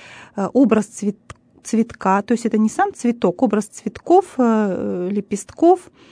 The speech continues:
птиц, вот наших уральских, то есть наших уральских ягод, то есть это наша родная уральская культура. Вот, э, фрагменты, э, вот этих вот, э, э, росписей можно там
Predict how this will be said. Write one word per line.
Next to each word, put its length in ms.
птиц, 580
вот 160
наших 360
уральских, 720
то 100
есть 180
наших 360
уральских 540
ягод, 360
то 80
есть 120
это 140
наша 340
родная 480
уральская 500
культура. 580
Вот, 420
э, 300
фрагменты, 580
э, 420
вот 200
этих 300
вот, 220
э, 240
э, 420
росписей 760
можно 420
там 440